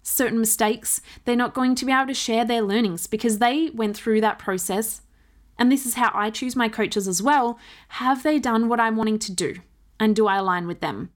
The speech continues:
Because like I said, that's gonna fast track your success. They've already done all the shit that you can now avoid, and they've taken their time to figure it out so that you can just jump in and hit the ground running straight away.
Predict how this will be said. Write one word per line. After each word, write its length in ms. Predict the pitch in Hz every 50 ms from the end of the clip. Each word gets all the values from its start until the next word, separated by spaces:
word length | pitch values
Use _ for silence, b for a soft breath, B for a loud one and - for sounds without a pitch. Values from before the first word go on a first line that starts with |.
| _ _ _ _ _ _ _ _ _
Because 420 | - 220 220 - 220 202 202 202 214
like 220 | 208 208 208 -
I 20 |
said, 240 | 208 - 226 208 185
that's 220 | 214 208 - - -
gonna 180 | - 247 240
fast 340 | 220 - 233 208 202 202 -
track 220 | - 202 - -
your 80 | 185 180
success. 400 | 180 - 175 - - - - -
They've 300 | - - 233 254 247 - -
already 420 | 302 320 320 320 339 330 311 311
done 340 | 254 294 285 277 254 233 -
all 220 | - 208 220 262 262
the 100 | 247 277
shit 380 | - - 294 254 202 - B B B B B B B
that 120 | 247 226
you 180 | 220 233 254 247
can 160 | - 262 233
now 200 | 226 220 214 208
avoid, 540 | 196 185 196 254 294 294 240 220 214 214 220 B B B B -
and 120 | 220 226
they've 120 | 233 233 220
taken 320 | - 262 240 247 240 226
their 140 | 226 220 214
time 360 | 220 - 240 226 220 214 214
to 100 | 214 190
figure 340 | - - 233 220 208 208 202
it 100 | 196 185
out 300 | 202 226 233 220 208 - b b b b b
so 160 | - - 226
that 160 | 220 - 185
you 160 | 220 233 226
can 160 | 220 - 233
just 220 | 220 214 214 - -
jump 260 | - 208 214 214 214
in 260 | 214 208 208 208 208 B B B B B
and 120 | - 190 185
hit 220 | 180 220 226 220
the 40 | 214
ground 300 | 208 220 208 202 202 202
running 240 | 196 190 190 190 190
straight 320 | - - - 202 190 190
away. 320 | 190 185 180 131 135 -